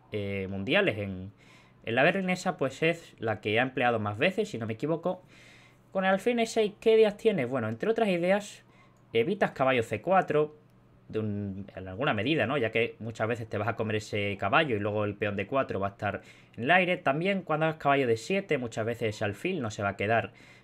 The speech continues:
pues, ahí en C ocho triste. Y también habilita,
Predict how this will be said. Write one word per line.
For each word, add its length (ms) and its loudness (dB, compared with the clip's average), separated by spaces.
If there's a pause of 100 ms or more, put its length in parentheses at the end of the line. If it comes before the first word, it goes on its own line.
(120)
pues, 160 -4
ahí 160 4
en 80 0
C 160 0
ocho 280 0
triste. 560 0 (280)
Y 120 -6
también 340 0
habilita, 640 2